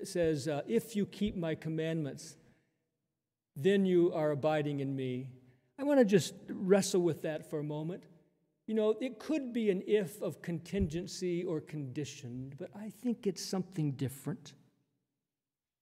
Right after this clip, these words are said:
I think it's an if of explanation.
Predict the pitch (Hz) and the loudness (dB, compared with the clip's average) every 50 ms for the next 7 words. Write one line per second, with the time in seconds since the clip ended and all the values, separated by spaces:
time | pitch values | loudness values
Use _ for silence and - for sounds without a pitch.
0 | _ _ _ _ _ _ _ _ _ _ _ _ _ _ _ _ _ _ _ _ | _ _ _ _ _ _ _ _ _ _ _ _ _ _ _ _ _ _ _ _
1 | _ _ _ _ _ _ _ _ - 262 247 - - 302 269 240 - 254 214 - | _ _ _ _ _ _ _ _ -10 -10 -8 -8 -4 -4 -6 -4 -4 -6 -8 -6
2 | - 208 185 190 - - 214 208 214 - - - - - - - 175 160 151 143 | -6 -4 -4 -4 -4 -2 0 0 0 -2 -8 -12 -18 -14 -8 -4 0 0 0 0
3 | 131 - - - - 190 - - - - - - 175 160 147 139 139 139 139 131 | -2 -8 -12 -10 -10 -10 -8 -8 -10 -12 -8 -4 -2 0 0 0 0 0 -2 -4
4 | - - - 117 113 113 127 | -6 -10 -12 -12 -10 -10 -12